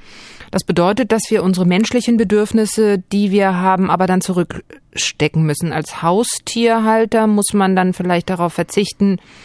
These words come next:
ich weiß es nicht, ein Meerschweinchen alleine zu halten oder den Hamster irgendwie tagsüber beschäftigen zu wollen. Und als Fleischesser muss man bereit sein,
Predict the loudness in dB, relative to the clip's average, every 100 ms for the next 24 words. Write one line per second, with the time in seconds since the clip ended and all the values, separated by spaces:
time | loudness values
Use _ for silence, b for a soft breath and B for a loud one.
0 | B B B B B -14 -4 0 0 0
1 | -2 -2 -2 0 2 2 0 0 0 0
2 | -2 0 2 2 2 2 0 0 2 2
3 | 2 0 0 0 0 0 0 2 0 2
4 | 0 0 0 -2 0 -2 -4 -2 -2 -2
5 | -2 -2 0 0 -2 -2 0 -2 0 0
6 | 2 2 2 0 0 0 -2 -2 -2 -2
7 | -8 -12 -4 0 2 2 0 -2 0 2
8 | 2 2 0 2 2 2 0 0 0 0
9 | 2 2